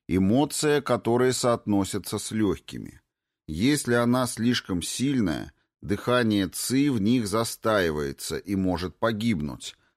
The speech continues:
разрушается субстанция инь. Это может привести к разрушению тела. Задумчивость — эмоция селезенки.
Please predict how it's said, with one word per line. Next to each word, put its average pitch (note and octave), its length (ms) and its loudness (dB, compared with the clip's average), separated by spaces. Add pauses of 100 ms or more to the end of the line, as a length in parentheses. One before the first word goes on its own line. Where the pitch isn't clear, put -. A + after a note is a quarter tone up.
разрушается G#2 920 2
субстанция F#2 960 0
инь. F2 460 -2 (420)
Это G#2+ 280 2
может A#2+ 420 2
привести A#2 540 0
к A#2+ 120 -4
разрушению F#2+ 960 2
тела. C2 540 -4 (560)
Задумчивость — B2+ 1080 0
эмоция A2+ 600 4
селезенки. A2 960 0